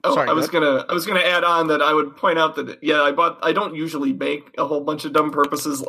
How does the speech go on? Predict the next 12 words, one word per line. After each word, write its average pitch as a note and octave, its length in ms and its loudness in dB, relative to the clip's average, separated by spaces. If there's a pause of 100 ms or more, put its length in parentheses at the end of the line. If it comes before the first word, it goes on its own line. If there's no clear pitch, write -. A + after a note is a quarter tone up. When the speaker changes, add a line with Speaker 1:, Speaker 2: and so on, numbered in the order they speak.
(180)
Speaker 1:
purchases. D#3+ 340 -2
I C#3+ 160 6
do, C3+ 320 0 (400)
like C#3+ 140 2
I C3+ 60 2
said, C3+ 160 -2
I B2+ 60 0
bought D#3 220 0
the D3 60 -4
Memorial C3 460 2
book, C3 260 -4
but C#3 160 -10